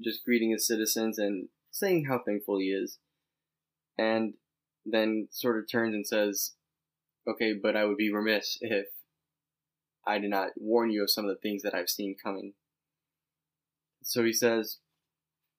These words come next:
"The unity of government which constitutes you one people is now dear to you. It is justly so, for it is a main pillar in the edifice of your real independence, the support of your tranquility at home,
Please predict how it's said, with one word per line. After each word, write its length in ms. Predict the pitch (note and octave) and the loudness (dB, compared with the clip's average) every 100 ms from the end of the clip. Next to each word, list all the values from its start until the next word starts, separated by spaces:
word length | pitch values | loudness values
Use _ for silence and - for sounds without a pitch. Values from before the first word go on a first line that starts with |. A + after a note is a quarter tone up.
| _ _ _ _ _ _ _ - | _ _ _ _ _ _ _ -8
"The 60 | |
unity 360 | A#2 D#3+ E3 D3+ | 4 6 8 6
of 120 | A2+ | 6
government 500 | B2+ A#2 A2 G#2+ - _ | 4 4 2 -2 -6 _
which 240 | - G#2 - | -4 -4 0
constitutes 640 | A#2 A2+ A#2 - A#2 A2 | 0 0 -4 -4 -4 -4
you 200 | A2+ A2 | -4 -2
one 240 | G#2 A2 A2 | 0 -2 -2
people 480 | - A2+ G2+ G2+ _ _ _ - | -6 -4 -2 -4 _ _ _ -10
is 140 | G#2 G#2+ | -8 0
now 460 | A2+ A2 A2 - _ _ _ | 2 4 2 -2 _ _ _
dear 180 | A#2 G#2+ | 0 0
to 80 | G2+ | -2
you. 240 | F#2+ G2+ - _ _ _ _ _ _ - | -8 -10 -16 _ _ _ _ _ _ -6
It 100 | G#2 | -4
is 120 | G2 | 0
justly 340 | B2 A#2 B2 | 0 0 -2
so, 320 | - C#3+ A2+ - | 0 4 4 2
for 180 | G#2+ G#2+ | -2 0
it 120 | G2+ - - | -2 -8 -4
is 240 | G#2+ G#2+ | -2 -2
a 60 | G#2 | -2
main 300 | G#2+ A2+ A2 | 0 0 0
pillar 460 | B2+ A2 G2+ G#2 _ _ _ - | 0 0 0 -4 _ _ _ -10
in 80 | G#2 | -4
the 120 | G#2 | 0
edifice 440 | G#2 G#2+ A#2 A#2 G2+ | 0 0 -2 -2 -6
of 80 | |
your 120 | G#2 G2+ | -4 -2
real 300 | G#2+ A2 G2 | 0 0 -2
independence, 640 | G#2 - G#2 F#2+ F#2 - _ _ - | -6 -6 -6 -6 -10 -16 _ _ -14
the 60 | G#2+ | -8
support 520 | - - A#2+ C3 - | -8 -2 0 0 -2
of 120 | G2+ | -6
your 100 | G#2+ | -6
tranquility 580 | - G#2+ G#2 A2+ A2+ A2+ | -4 -8 -4 -2 0 -2
at 120 | G#2+ | -4
home, 340 | G#2+ G#2+ A#2 | -4 -6 -8